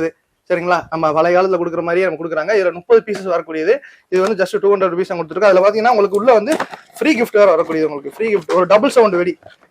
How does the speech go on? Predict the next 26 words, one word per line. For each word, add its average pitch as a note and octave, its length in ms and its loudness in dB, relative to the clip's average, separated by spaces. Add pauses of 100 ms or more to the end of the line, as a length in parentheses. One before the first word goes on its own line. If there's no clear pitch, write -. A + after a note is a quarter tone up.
இது G3 100 0
வந்து A#3 140 4
ஒரு F3 120 -2
டபுள் G#3+ 200 2
சவுண்ட் F#3+ 220 0
வெடி, A3+ 200 -2
ஃப்ரீ A3+ 200 0
கிஃப்ட் F#3+ 240 -4
உங்களுக்கு. D#3+ 280 0 (300)
இதுல F#3 160 -4
பாத்தீங்கன்னா A3+ 320 2
முப்பது B3+ 280 0
பீசஸ் A#3 280 -2
இருக்கும். D#3+ 260 -6
இதுல F3+ 160 0 (100)
பாருங்க, F#3 180 0
நான் E3 100 -4
உங்களுக்கு D#3+ 180 -6
கொட்டுற F3 180 -6
மாதிரி E3 220 -2
எத்தனை F#3+ 200 -4
பீசஸ் F3 200 -4
இருக்கு. D#3+ 220 0 (720)
இப்போ D#3 180 -2
தீபாவளினாலே A3 600 4
வந்து G#3 200 0